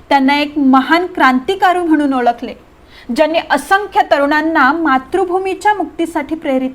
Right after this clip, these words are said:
केले. पंतप्रधान इंदिरा गांधी यांनी सावरकरांना आदरांजली वाहताना सांगितले,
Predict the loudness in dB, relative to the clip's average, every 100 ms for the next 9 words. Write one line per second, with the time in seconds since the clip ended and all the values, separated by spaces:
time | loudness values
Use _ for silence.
0 | -10 -12 -14 -20 -20 -20 -20 -20 -20 -20
1 | -20 -20 -20 -10 -2 0 2 2 2 2
2 | 2 0 -2 -2 2 2 2 2 2 2
3 | 0 -2 -6 -14 -2 0 2 0 0 0
4 | 0 -2 -2 -2 -2 -2 -2 0 0 0
5 | 0 -2 -2 -2 -2 0 -2 -2 -4 -6
6 | -6 -6 -6 -8